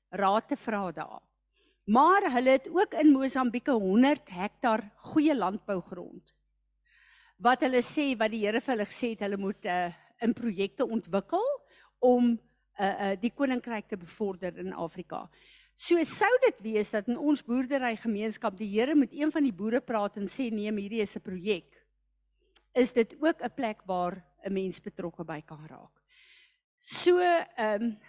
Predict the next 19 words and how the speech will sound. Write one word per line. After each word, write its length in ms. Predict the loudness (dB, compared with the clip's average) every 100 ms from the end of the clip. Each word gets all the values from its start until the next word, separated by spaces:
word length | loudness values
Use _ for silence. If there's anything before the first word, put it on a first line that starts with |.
| _ -20 -20 -20 _ _ 0
wat 220 | 2 2
hy 280 | 0 0 0
van 440 | 0 -2 0 -4 -8 _ _ _ _ -6
my 280 | 0 2
vra, 440 | 0 -2 -4 -2 -2 -4 _ -10 -10
is 120 | -8
mentorskap. 840 | -6 -6 -6 -8 -10 -16 -18 -20 _ _ _ _ _ _ _ _ _ _ _ -4
En 320 | -2 -2 -6 _ -4
laat 220 | -2 -2 -4
ons 220 | -4 -6 -6
saam 260 | -2 0 0
met 100 | -2
hulle 160 | -6 -4
sal 200 | -4 -6
bid. 400 | -8 -14 _ -20 _ _ _ _ _ -6
En 240 | -4 0 2
wat 180 | 0 0
vir 120 | 0
my 160 | 2